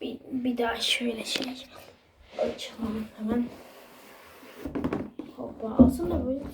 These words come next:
çıkartabilirmiş. Arkadaşlar kapalı bakalım. İlk önce bir kapalı çalışacak mı? Bunu şöyle tabletimize bağlayalım. U S B erişim.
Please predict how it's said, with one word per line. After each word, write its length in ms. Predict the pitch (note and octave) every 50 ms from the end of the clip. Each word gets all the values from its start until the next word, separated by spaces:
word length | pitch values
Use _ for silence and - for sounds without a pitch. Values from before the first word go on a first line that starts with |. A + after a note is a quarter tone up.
| -
çıkartabilirmiş. 760 | - - - A#3 A3+ A3+ A#3 A#3+ - - B3+ B3+ - - - - - C#4 - - - - - - - - - - - - - _ - - _ _ - - - - - - - - - _ - - - - - - - - - - - - - - - - - - - - - - - - - - - - - -
Arkadaşlar 720 | - C#4+ D4 D4 - D#4+ D#4 D4+ C#4+ - - A#3 A#3 - -
kapalı 460 | - - C4+ B3+ - D#4 D#4+ D#4+ D4+
bakalım. 420 | C#4 C#4 C#4 - C#4+ C#4 C#4 - D4+
İlk 180 | D#4 D4 -
önce 260 | D4 C#4 C#4 C#4+ D4 D4
bir 120 | C#4+ -
kapalı 480 | - - A3+ A3+ - B3 C4 C#4 C#4 -
çalışacak 760 | - A#3 A#3+ A#3+ - - - - - C#4+ C#4 C4+ C4+ -
mı? 140 | G#3 G3+ G3+ G#3+ A#3+ - - - - - - - - - - - - - - - - - _ - - - _ _ _
Bunu 400 | B3+ A#3+ A#3+ B3 A#3+ A#3 A#3+ A#3+ B3 - - - - - -
şöyle 280 | A3 G#3+ A3 G#3+ - -
tabletimize 720 | - - A3 A#3 - - - - - - - - - - - - - -
bağlayalım. 560 | A3+ G#3+ G#3+ A3 G#3+ G#3+ G#3 G#3 G#3 A3 A3+ A#3+ A#3+ - - _ _ _
U 360 | - B3 A#3+ G#3+ G#3 G3+ G3+ G3+
S 180 | - - -
B 60 | G#3
erişim. 680 | G3+ G3 G3 G3+ G3+ - - - - G3+ A3 A#3+ A#3+